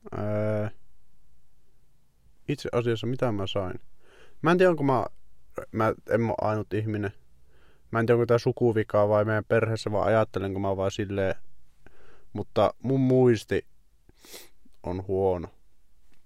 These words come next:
Ja aina jos joku kysyy vaikka, mitä mä oon tehnyt sinä päivänä tai ehkä edellisenä päivänä tai sillä viikolla, niin en mä muista.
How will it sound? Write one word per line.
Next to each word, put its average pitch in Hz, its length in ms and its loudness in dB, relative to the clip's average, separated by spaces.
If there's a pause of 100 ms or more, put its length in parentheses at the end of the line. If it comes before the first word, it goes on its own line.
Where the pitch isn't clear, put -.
(500)
Ja 98 120 2
aina 117 240 4
jos 110 120 0
joku 107 200 2
kysyy 92 340 -2
vaikka, 87 280 -2
mitä 92 220 -6
mä 92 80 -6
oon 87 100 -8
tehnyt 95 440 -4 (340)
sinä 104 360 -4
päivänä 101 580 0
tai 95 180 -2 (1200)
ehkä - 280 0 (680)
edellisenä 104 680 2
päivänä 104 520 2 (100)
tai 98 260 2
sillä 101 360 -2
viikolla, 98 440 -2
niin 95 140 -6
en 110 60 -2
mä 107 160 0
muista. 104 380 -2